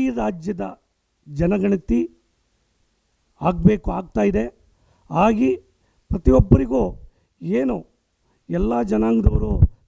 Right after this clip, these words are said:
ತಮ್ಮ ತಮ್ಮ ಜಾತಿ ಜನಾಂಗಗಳು ಎಷ್ಟಿದೆ ಸಂಖ್ಯೆ ಬಲಗಳನ್ನು ಕೇಳ್ತಾ ಇದ್ದಾರೋ, ಆ ಸಂಖ್ಯೆಗಳನ್ನು ಸನ್ಮಾನ್ಯ ಮುಖ್ಯಮಂತ್ರಿಗಳೇ ಅವರೇ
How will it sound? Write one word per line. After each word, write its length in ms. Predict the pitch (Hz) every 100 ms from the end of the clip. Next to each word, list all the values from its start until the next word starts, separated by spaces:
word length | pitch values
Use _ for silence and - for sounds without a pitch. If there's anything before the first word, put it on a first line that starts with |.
| -
ತಮ್ಮ 160 | 190
ತಮ್ಮ 260 | 175 190 190
ಜಾತಿ 360 | 156 190 175 190
ಜನಾಂಗಗಳು 640 | 185 196 202 185 196 202 170 - _ _ _ _ _ _ _
ಎಷ್ಟಿದೆ 440 | 185 190 - 190 196 196 - _ _
ಸಂಖ್ಯೆ 500 | - - 202 208 208
ಬಲಗಳನ್ನು 680 | 180 156 202 220 226 220 202
ಕೇಳ್ತಾ 300 | - 185 -
ಇದ್ದಾರೋ, 380 | 175 160 208 - _ _ _ _ _ -
ಆ 120 | -
ಸಂಖ್ಯೆಗಳನ್ನು 800 | - 226 247 277 226 214 202 190 165 139 - _ _ _ _
ಸನ್ಮಾನ್ಯ 520 | 185 180 208 233 233
ಮುಖ್ಯಮಂತ್ರಿಗಳೇ 800 | 196 - 240 247 - 254 247 208 - _ _ _ _ _ _ _ _ _ _
ಅವರೇ 320 | - 185 254